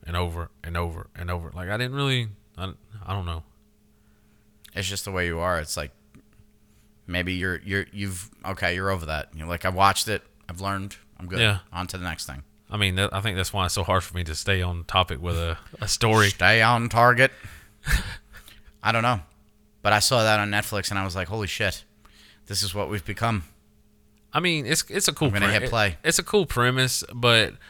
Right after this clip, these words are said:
Speaker 1: like, what if you became, like, weirdly sexually attracted to <laughs> that fucking animal?
Speaker 2: Yeah.
Speaker 1: Like, what if, 'cause, you know, like, what if it's, like, a weird, like, Pavlov's dog effect? Like,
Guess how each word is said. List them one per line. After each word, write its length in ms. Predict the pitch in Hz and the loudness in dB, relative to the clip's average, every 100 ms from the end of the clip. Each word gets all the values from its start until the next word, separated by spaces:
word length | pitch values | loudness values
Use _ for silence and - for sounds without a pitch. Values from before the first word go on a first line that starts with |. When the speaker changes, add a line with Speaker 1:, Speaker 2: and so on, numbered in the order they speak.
| - - - | -20 -20 2
Speaker 1:
like, 220 | 113 107 | 4 4
what 260 | 101 117 143 | 2 2 4
if 240 | 139 - | 2 0
you 300 | 131 123 107 | 2 2 0
became, 480 | 87 107 120 113 104 | -4 -2 2 2 2
like, 160 | 98 90 | -2 -2
weirdly 600 | 90 95 101 95 98 95 | -4 -2 -2 -2 -4 -2
sexually 560 | - - 98 - 107 98 | -2 0 0 0 -2 -2
attracted 640 | 90 101 98 - 101 85 | -2 0 0 -2 -10 -8
to 400 | - 95 92 87 - - - | -6 -4 -6 -8 -8 -6 -8
<laughs> 240 | - - | -10 2
that 140 | 143 131 | 2 4
fucking 440 | - 131 123 104 | 2 2 2 4
animal? 460 | 95 104 95 92 - - - | 6 6 2 -6 -8 -16 -4
Speaker 2:
Yeah. 180 | 110 139 | 2 8
Speaker 1:
Like, 240 | 123 110 - - | 10 8 2 6
what 160 | 151 | 8
if, 180 | 170 170 - 160 - | 8 6 -12 -20 -6
'cause, 160 | - 160 | 0 2
you 60 | 185 | 4
know, 160 | 185 | 4
like, 220 | 147 120 - - - - | 4 4 0 -20 -20 0
what 180 | 131 196 | 4 4
if 140 | 170 | 4
it's, 120 | 156 | 2
like, 160 | 151 135 | 0 2
a 80 | 104 | 0
weird, 440 | 104 110 123 110 | 2 4 6 6
like, 180 | 101 - | 4 4
Pavlov's 600 | 113 110 113 113 104 85 | 4 4 6 6 4 2
dog 340 | 87 92 113 | 2 4 4
effect? 400 | 113 - 127 98 | 0 4 6 6
Like, 240 | 113 107 | 4 2